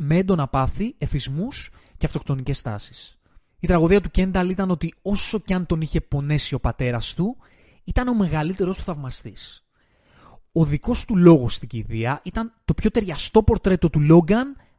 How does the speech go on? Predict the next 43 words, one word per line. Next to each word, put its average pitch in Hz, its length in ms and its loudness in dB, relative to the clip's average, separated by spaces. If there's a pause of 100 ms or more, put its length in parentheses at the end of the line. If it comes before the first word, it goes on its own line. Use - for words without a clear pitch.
από 170 220 -2
την 165 160 -2
οπτική 262 600 -2 (160)
του 190 100 0
δικού 165 220 -2
του 175 100 -6
κόσμου. 104 520 -4 (440)
Σας - 200 -2
είπα 240 140 0
στην 240 200 -4
αρχή 160 300 2
ότι 127 340 -2 (140)
η 147 160 -4
αλήθεια 147 800 -2
έχει 240 200 -12
να 190 80 -8
κάνει 240 180 -8
πολλές 175 260 0
φορές 185 200 -4
με 196 80 -2
την 170 140 -6
οπτική. 127 520 -6 (580)
Στο - 260 2
λόγο 139 400 6
του, 131 260 -6
ο 143 100 -8
Κένταλ 190 380 -2 (320)
λέει 156 200 2
μια 190 160 2
υπέροχη 185 520 4
ατάκα 165 320 -2
για 156 120 2
τον 143 140 0
Λόγκαν. 117 520 0 (480)
Είχε 175 200 -2
αποδεχθεί 196 580 -2
τον 165 260 -8
κόσμο 170 640 -2
και - 100 -14
ήταν 202 160 0
εντάξει 160 480 -4
με 123 100 -6
αυτόν. 107 460 -12